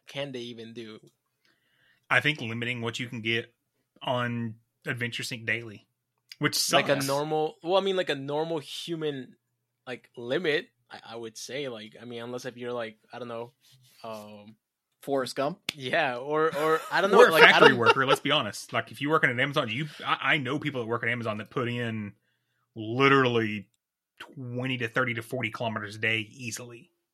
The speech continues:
Speaker 1: Or valeting. I mean, I
Speaker 2: Yep.
Speaker 1: guess those, those people too, but, like, I don't think anybody w-, would, I don't know, go walking and running for more than f-, six hours a day, maybe?
Speaker 3: That's, I mean, you could put that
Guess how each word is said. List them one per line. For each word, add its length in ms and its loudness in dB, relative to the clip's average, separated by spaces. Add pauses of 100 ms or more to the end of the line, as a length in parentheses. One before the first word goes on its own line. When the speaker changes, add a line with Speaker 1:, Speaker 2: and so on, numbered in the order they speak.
Speaker 1:
Or 200 -2
valeting. 880 -6 (280)
I 60 -16
mean, 160 -8
I 100 -4
Speaker 2:
Yep. 20 -18
Speaker 1:
guess 260 -14
those, 480 -10
those 200 -12
people 380 -16
too, 340 -10
but, 260 -8
like, 260 -12
I 100 -10
don't 160 -10
think 180 -10
anybody 340 -8
w-, 200 -16 (540)
would, 180 -8 (360)
I 100 -6
don't 100 -6
know, 300 -10
go 120 -8
walking 440 -12
and 120 -12
running 280 -10
for 180 -18
more 200 -12
than 160 -14
f-, 340 -20
six 280 -16
hours 260 -10
a 40 -16
day, 380 -12 (420)
maybe? 420 -12 (1080)
Speaker 3:
That's, 340 -4
I 100 6
mean, 480 -4 (520)
you 140 -2
could 140 -4
put 180 0
that 200 4